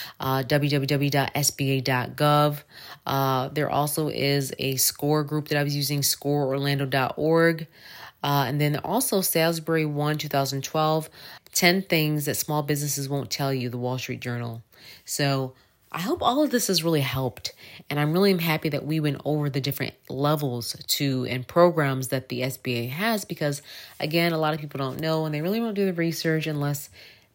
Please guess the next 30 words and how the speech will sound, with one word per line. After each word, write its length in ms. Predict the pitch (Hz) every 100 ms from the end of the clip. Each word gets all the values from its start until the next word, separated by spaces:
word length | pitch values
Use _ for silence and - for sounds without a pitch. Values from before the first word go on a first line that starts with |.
| 147
it's 260 | - 147 -
read 240 | 139 139 139
to 100 | 143
them 380 | 139 139 135
or 80 | 131
unless 360 | 127 131 127 123
it's 180 | - -
a 120 | 127
conversation, 880 | - 143 131 135 - 131 127 131 123
because 280 | 131 139
it 100 | 123
can 160 | - 226
be 140 | 226
a 60 | 202
little 260 | 190 180 156
overwhelming 760 | 160 151 143 143 147 151 151
because 260 | 143 - 135
there's 160 | 131
so 120 | - 139
many 200 | 147 143
programs. 580 | 156 151 160 160 160
But 160 | - 143
again, 380 | 135 151 156 160 - - - - 139
like 200 | 143 156
I 60 |
said 200 | 160 170
in 60 | 170
the 60 |
last 300 | 170 165 170
one, 320 | 170 165 175